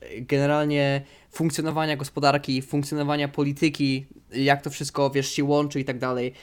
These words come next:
e, bo przez długi czas w ogóle chciałem studiować politykę, ale potem mi się, e, odwiedziało, stwierdziłem, że wiesz, jakbym nawet chciał pracować w polityce w przyszłości, to muszę rozumieć ekonomię. Stwierdziłem, że to jest coś, co jednak jest taką podstawą, aby potem móc dyskutować o polityce.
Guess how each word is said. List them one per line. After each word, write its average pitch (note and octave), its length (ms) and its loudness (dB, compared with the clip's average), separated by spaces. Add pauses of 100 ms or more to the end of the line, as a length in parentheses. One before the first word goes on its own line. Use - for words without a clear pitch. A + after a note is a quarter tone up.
(140)
e, B2+ 200 -2
bo C3 140 -4
przez C#3+ 180 -6
długi G3 240 -2
czas D3 160 0
w C#3+ 40 -2
ogóle C#3 180 2
chciałem D#3 300 2
studiować C3 300 -4
politykę, B2 420 -6
ale B2 120 -2
potem B2+ 280 -4
mi B2+ 60 -4
się, A#2+ 220 -4 (260)
e, A2+ 100 -4
odwiedziało, C3 480 2
stwierdziłem, C3 440 -2
że B2+ 200 -2 (540)
wiesz, C#3+ 180 -2
jakbym C#3+ 200 0
nawet F3 200 2
chciał F3 200 -2
pracować F#3 320 0
w - 40 -14
polityce D#3+ 360 -4
w - 40 -8
przyszłości, C#3+ 640 -6
to D3+ 80 0
muszę E3 260 0
rozumieć C#3+ 340 0
ekonomię. A#2+ 360 -6
Stwierdziłem, C#3+ 440 -2
że C3+ 60 -4
to C#3+ 120 -2
jest C#3+ 160 -2
coś, C#3+ 140 -4
co C3 200 -2 (260)
jednak C#3+ 340 0
jest C#3 120 -4
taką C#3+ 200 -2
podstawą, C#3+ 500 -2
aby C3 180 -4
potem D3 300 -2
móc C3+ 360 -2
dyskutować C3 420 -6
o C3 40 -8
polityce. B2 500 -8